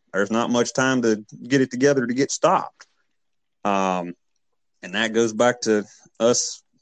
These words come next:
loose screws sitting behind the steering wheels of these sleds, I guess. Uh, I actually added, my sled originally did not have this. It had a pan drop switch in the cab, and I could flip it, and it would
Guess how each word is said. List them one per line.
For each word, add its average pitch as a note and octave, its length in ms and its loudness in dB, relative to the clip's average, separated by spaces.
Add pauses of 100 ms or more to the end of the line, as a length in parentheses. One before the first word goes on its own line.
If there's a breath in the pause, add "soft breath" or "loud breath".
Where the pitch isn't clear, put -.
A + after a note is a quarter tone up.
(140)
loose B2 280 0
screws C3+ 400 0
sitting B2+ 240 -4
behind B2+ 340 0
the A2 60 -2
steering C3+ 360 -2
wheels B2+ 280 2
of B2 80 -6
these B2+ 200 0
sleds, D3+ 360 0
I F#2 100 2
guess. A2+ 440 -4 (460)
Uh, F#2+ 440 0 (440)
I D3+ 340 2
actually G#2+ 520 -4
added, A2 560 2 (680)
my A2 100 -6
sled C3+ 280 -4
originally A2+ 500 -2
did A#2 180 -2
not B2 300 -4
have G#2+ 260 -2
this. F2+ 160 -10
It F#2+ 60 -6
had A#2+ 140 -2
a - 40 -10
pan D#3 380 -4
drop C#3 480 -2
switch - 580 -8
in A2 120 -4
the G2+ 60 -6
cab, G2+ 360 -2 (520 loud breath)
and F2+ 80 -12
I F#2+ 100 -6
could A2 180 -10
flip B2 320 -2
it, A#2 280 2
and F#2 140 -8
it G2 140 -6
would G2+ 200 -6